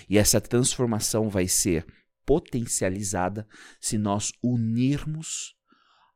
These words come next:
à obra que o Espírito Santo está fazendo em nossa vida. Se ele está apontando uma área que precisamos entregar, apontando uma área que precisamos mudar, uma área que precisamos crescer,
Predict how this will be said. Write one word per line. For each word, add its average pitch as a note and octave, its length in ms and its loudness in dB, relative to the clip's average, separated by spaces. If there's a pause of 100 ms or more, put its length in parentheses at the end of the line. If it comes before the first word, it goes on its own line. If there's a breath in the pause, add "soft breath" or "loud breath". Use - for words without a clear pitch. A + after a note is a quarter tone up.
à G#2 280 2
obra G2+ 420 2
que - 220 -6
o G2+ 40 2
Espírito A#2+ 760 -4
Santo - 640 -6
está - 400 -6
fazendo F2 500 -6
em D#2+ 40 -6
nossa D#2 320 -8
vida. - 360 -14 (320 loud breath)
Se - 220 0
ele F#2+ 140 2
está G2 280 -2
apontando F#2+ 640 -6
uma F2+ 160 -4
área F2+ 200 -4
que - 80 -20
precisamos F2+ 540 -8
entregar, D#2+ 720 -8 (360 loud breath)
apontando F#2 580 -4
uma F2+ 140 -4
área F2 180 -4
que - 120 -20
precisamos F#2 580 -6
mudar, D#2+ 640 -6 (320 loud breath)
uma F#2 160 -4 (100)
área F#2 160 0
que - 140 -14
precisamos F2+ 580 -6
crescer, - 680 -6